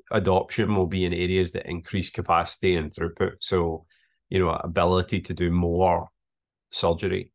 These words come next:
uh, ability to do more or see more cancer patients. That is where I think most adoption of, of care at home will be and go. I, I think in the medium term, and hopefully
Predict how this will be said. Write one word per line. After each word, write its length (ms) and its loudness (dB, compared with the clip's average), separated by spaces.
uh, 200 -4
ability 580 0
to 140 -8
do 180 0
more 580 0
or 220 0
see 280 -2
more 220 -2
cancer 400 -4
patients. 600 -10
That 240 2
is 140 -2
where 120 4
I 60 2
think 240 -2
most 400 0
adoption 500 -2
of, 300 -4
of 220 -4
care 220 -2
at 40 -2
home 320 -4
will 340 -4
be 260 2
and 160 2
go. 360 -2
I, 180 4
I 140 2
think 260 2
in 140 4
the 100 0
medium 500 2
term, 500 0
and 140 -2
hopefully 720 0